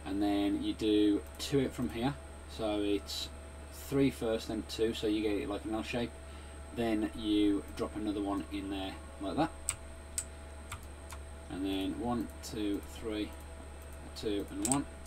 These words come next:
One, two, three, two, and a one. Then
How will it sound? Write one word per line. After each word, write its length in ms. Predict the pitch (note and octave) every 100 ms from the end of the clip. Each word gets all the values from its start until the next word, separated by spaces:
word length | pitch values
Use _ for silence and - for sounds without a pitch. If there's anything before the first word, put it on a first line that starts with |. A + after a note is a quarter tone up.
| - - - - - - - - - - - - - - - - - - - - - - - - - - -
One, 240 | G#2 G2+ - -
two, 280 | - G2 G2 - -
three, 360 | A2 G2+ G2+ - - - - -
two, 240 | G2 F#2+ -
and 120 | G2
a 60 | A#2
one. 220 | A#2+ A2+ - - - - - - - - - - - - - - - - F2
Then 380 | F2+ F2+ F2+